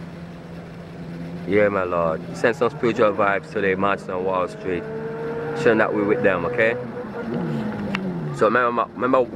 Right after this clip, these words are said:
marchers. No retreat, no surrender, okay? Do not compromise.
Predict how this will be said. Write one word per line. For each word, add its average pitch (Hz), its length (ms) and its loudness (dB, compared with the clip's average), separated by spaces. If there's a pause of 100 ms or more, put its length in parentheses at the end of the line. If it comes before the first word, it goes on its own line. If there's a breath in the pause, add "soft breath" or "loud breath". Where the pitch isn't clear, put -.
(220)
marchers. 95 580 2 (600)
No 120 180 -2
retreat, 123 480 -4 (480)
no 117 160 6
surrender, 107 720 2 (200)
okay? 98 380 2 (460)
Do 104 80 0
not 110 160 4
compromise. 110 640 2